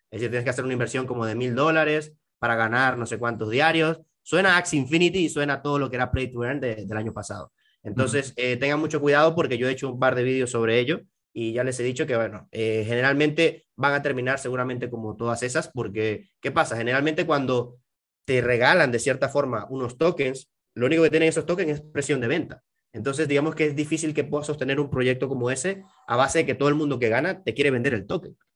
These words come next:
Speaker 1: ¿vale? ¿Por qué Bitcoin sube? Es sencillo, porque poca gente lo quiere vender, excepto cuando entramos en mercados bajistas.
Speaker 2: Pero
Speaker 1: Pero
Speaker 2: estamos
Speaker 1: la
Speaker 2: hablando
Speaker 1: mayoría
Speaker 2: de
Speaker 1: lo quiere
Speaker 2: siempre.
Speaker 1: vender.
Speaker 2: Estamos hablando de que entro yo, compro y el otro vende, se lleva mi dinero,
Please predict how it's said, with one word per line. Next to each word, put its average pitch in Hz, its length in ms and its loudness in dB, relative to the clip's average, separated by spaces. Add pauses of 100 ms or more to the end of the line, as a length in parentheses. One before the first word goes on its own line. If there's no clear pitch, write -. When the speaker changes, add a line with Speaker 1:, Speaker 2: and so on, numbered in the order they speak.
Speaker 1:
¿vale? 135 200 -2
¿Por 139 140 0
qué 170 100 4
Bitcoin 196 320 2
sube? 151 260 2
Es 131 60 -4
sencillo, 143 360 -2
porque 101 300 -6 (200)
poca 147 200 4
gente 156 220 4
lo 127 80 4
quiere 127 160 2
vender, 127 420 2
excepto 101 320 -10
cuando 104 160 -6
entramos 123 300 -4
en 117 80 -2
mercados 113 320 -2
bajistas. 117 340 -8 (260)
Speaker 2:
Pero 120 220 0
Speaker 1:
Pero 117 220 2
Speaker 2:
estamos 113 80 2 (160)
Speaker 1:
la 120 80 4
Speaker 2:
hablando 123 60 0
Speaker 1:
mayoría 123 240 6
Speaker 2:
de 120 40 8
Speaker 1:
lo - 80 4
quiere 139 140 2
Speaker 2:
siempre. 104 160 -2
Speaker 1:
vender. - 200 -12 (440)
Speaker 2:
Estamos 127 240 0
hablando 143 300 4
de 139 160 4
que 113 480 0 (160)
entro 117 320 2
yo, 170 500 6
compro 165 640 4
y 143 60 4
el 127 80 2
otro 131 200 0
vende, 151 540 -2
se 127 180 -4
lleva 127 160 0
mi 117 100 -4
dinero, 110 480 -4